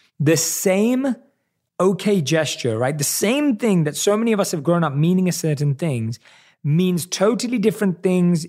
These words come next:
in different countries. And you think about words that mean different things in different languages, right? So even, even with that, it's huge. So for example,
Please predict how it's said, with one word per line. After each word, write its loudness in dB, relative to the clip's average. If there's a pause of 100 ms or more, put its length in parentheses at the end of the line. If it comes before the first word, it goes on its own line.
in 2
different -2
countries. -4 (560)
And 2
you 2
think -2
about -2
words 0
that -4
mean 2
different -4
things 0 (100)
in 2
different -4 (320)
languages, -2 (520)
right? 0
So 0 (300)
even, 0
even 2
with 0
that, 0
it's -6
huge. 2
So -2
for 0
example, 0